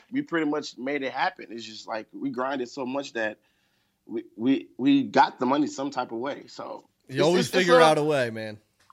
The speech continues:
Speaker 1: You can't, yeah, it's, it's a, it's a, it's a hustle, man. I've seen a lot of people move to L A and then move back home.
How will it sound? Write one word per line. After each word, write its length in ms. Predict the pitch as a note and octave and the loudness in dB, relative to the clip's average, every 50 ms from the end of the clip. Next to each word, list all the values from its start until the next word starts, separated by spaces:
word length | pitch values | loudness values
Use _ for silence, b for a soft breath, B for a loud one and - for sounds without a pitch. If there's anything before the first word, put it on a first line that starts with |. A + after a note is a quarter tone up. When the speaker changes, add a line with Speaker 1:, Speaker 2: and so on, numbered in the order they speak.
| _ _ _ _ _ | _ _ _ _ _
Speaker 1:
You 120 | - F3 G3 | -12 -10 -4
can't, 320 | - - A#3+ A#3 A3 - | 0 0 2 2 0 0
yeah, 100 | G3 G#3+ | -2 -2
it's, 240 | G3 F3 A3 G#3 - | 0 -2 -4 -6 -8
it's 200 | A3+ B3 - - | -10 -10 -8 -8
a, 220 | A#3 A3 G#3+ G#3 G3+ | -6 -6 -6 -6 -6
it's 180 | G#3 - - | -8 -8 -8
a, 160 | B3 A#3 A3+ A3 | -8 -6 -6 -6
it's 180 | - A3+ - | -10 -10 -8
a 100 | - G3+ | -6 -6
hustle, 360 | F#3 F3+ G3 G#3 G3 - E3+ C#3 | -4 -4 -4 -6 -6 -8 -10 -8
man. 180 | C#3 C#3 C#3+ D3+ | -6 -6 -4 -4
I've 140 | E3 E3+ | -4 -4
seen 160 | E3+ F3+ F3 E3 | -6 -6 -6 -6
a 40 | |
lot 160 | D#3+ E3 E3 D#3+ | -4 -4 -4 -4
of 80 | D#3 | -6
people 240 | - E3+ E3 D#3+ D3+ | -10 -12 -12 -10 -10
move 260 | C#3 C#3+ D3 E3 D#3+ | -8 -6 -6 -6 -6
to 100 | E3+ E3 | -8 -8
L 220 | D#3 D#3+ D#3+ E3 E3 | -8 -8 -8 -10 -10
A 200 | D#3+ E3 E3 D#3 | -10 -10 -10 -12
and 100 | C3 B2+ | -14 -16
then 140 | B2+ B2+ A#2 | -16 -18 -20
move 280 | A#2+ B2+ C3 C#3+ C#3+ - | -20 -20 -20 -20 -14 -10
back 200 | C#3 D3 D3 D3 - | -8 -8 -8 -10 -12
home. 320 | D3+ D#3 E3 D3+ C3 A#2 | -12 -12 -12 -12 -14 -18